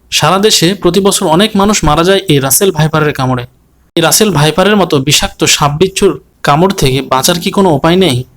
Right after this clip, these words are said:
অবশ্যই আছে। আমাদের পবিত্র ইসলামে এর থেকে বাঁচার উপায় আছে। রাসূলুল্লাহ সাল্লাল্লাহু আলাইহি ওয়াসাল্লাম এর সময়ও কোনো না কোনো বিষাক্ত পোকামাকড়, জীবজন্তু,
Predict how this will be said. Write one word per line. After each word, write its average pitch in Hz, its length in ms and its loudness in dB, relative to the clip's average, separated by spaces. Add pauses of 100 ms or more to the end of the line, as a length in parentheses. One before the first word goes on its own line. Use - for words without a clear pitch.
(260)
অবশ্যই 170 380 0
আছে। - 280 -4 (260)
আমাদের 196 360 2
পবিত্র 190 420 0
ইসলামে 202 480 0 (160)
এর 190 220 2
থেকে 185 220 -2
বাঁচার 151 320 0
উপায় 151 240 2
আছে। 127 280 -2 (420)
রাসূলুল্লাহ 185 520 2
সাল্লাল্লাহু 165 680 0
আলাইহি 160 280 0
ওয়াসাল্লাম 160 540 0 (160)
এর 180 100 2
সময়ও 160 680 0 (420)
কোনো 180 200 0
না 220 120 0
কোনো 175 240 0
বিষাক্ত 156 460 -2
পোকামাকড়, 160 640 -2
জীবজন্তু, 160 600 -2